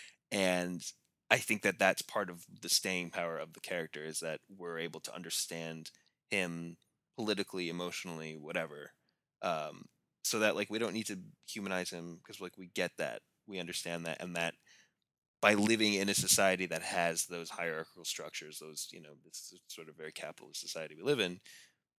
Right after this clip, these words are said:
we immediately understand that kind of character. Um, and it's a character that, like, for example, Alma doesn't really map onto, even though she would be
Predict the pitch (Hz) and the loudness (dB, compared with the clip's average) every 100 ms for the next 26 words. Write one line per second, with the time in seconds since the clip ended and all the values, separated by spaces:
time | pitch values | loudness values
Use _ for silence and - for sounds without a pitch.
0 | _ _ _ 107 107 98 104 110 101 - | _ _ _ -2 2 2 2 2 0 0
1 | 90 82 80 - 78 76 73 - 78 - | -2 -2 -4 -4 -6 -8 -10 -12 -16 -14
2 | - - - - - _ - 71 71 - | -14 -14 -16 -20 -20 _ -10 -8 -10 -14
3 | _ _ _ - 135 143 156 208 190 170 | _ _ _ 6 12 12 12 12 12 10
4 | 131 - 131 - - 143 131 110 151 151 | 8 8 4 -2 -6 -4 -2 4 6 6
5 | 117 127 120 113 117 127 143 135 92 101 | 2 0 2 2 2 2 2 2 0 -2
6 | 107 95 - 104 110 101 98 107 82 80 | -2 0 -2 -2 -4 -4 -2 0 0 -4